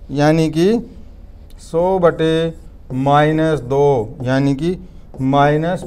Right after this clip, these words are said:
पचास सेंटीमीटर। लेंस की फोकस लेंथ, फोकस दूरी कितनी आई है,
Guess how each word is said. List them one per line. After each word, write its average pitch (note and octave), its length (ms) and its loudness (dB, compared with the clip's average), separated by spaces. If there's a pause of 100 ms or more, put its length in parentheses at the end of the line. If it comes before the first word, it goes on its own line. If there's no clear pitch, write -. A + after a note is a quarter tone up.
(100)
पचास D3 600 2
सेंटीमीटर। A2 1080 -8 (640)
लेंस D3+ 420 -4
की G3 200 -4
फोकस D3+ 460 -4
लेंथ, D#3+ 320 -2
फोकस D3 380 -6
दूरी D#3 260 -6
कितनी D3+ 360 -8
आई D#3 220 -4
है, G3 320 -6